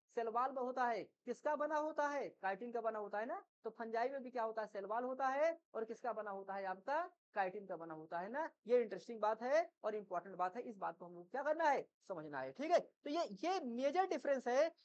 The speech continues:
किसका, आपका prokaryotic और eukaryotic cell के बारे में ना। अब हम लोग बात करने चले हैं, थोड़ा सा इसका हम लोग कुछ table form में देख लेते हैं।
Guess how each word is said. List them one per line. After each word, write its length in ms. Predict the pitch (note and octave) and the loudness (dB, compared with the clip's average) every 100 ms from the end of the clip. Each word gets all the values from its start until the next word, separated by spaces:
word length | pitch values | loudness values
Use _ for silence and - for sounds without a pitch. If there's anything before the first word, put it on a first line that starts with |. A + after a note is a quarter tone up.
| _ C4+ | _ -10
किसका, 280 | C4+ - E4 | -4 4 4
आपका 360 | D4 C#4+ A#3+ - - _ | 4 4 2 2 -4 _
prokaryotic 720 | C4+ D#4 C#4 B3 A#3 A#3 D4+ | 0 2 2 4 2 2 -4
और 220 | A3 B3 C#4 | 0 0 0
eukaryotic 500 | G3 A3 G#3 F#3+ F3+ | -6 -4 0 0 -2
cell 120 | F3 F#3 | -6 -8
के 120 | F#3+ | -2
बारे 180 | F3+ G#3 | -2 0
में 40 | |
ना। 140 | D4 F4 _ - | 0 -2 _ 0
अब 100 | C#4+ | 2
हम 120 | C4+ | 4
लोग 140 | C4+ A3+ | 2 4
बात 240 | A#3 C#4 | 4 4
करने 180 | C#4+ C#4 | 0 0
चले 180 | C#4+ C#4+ | 2 0
हैं, 80 | D4 | 0
थोड़ा 180 | B3+ B3 | 2 2
सा 100 | B3+ | 0
इसका 220 | - A#3 | 4 4
हम 100 | A3+ | 6
लोग 140 | A3+ | 2
कुछ 160 | A#3+ - | 0 0
table 220 | B3 B3+ | 2 2
form 220 | B3 A#3+ B3 | 0 0 2
में 80 | B3+ | 2
देख 100 | B3+ | 2
लेते 180 | C4 C4 | 2 0
हैं। 200 | C4+ | -2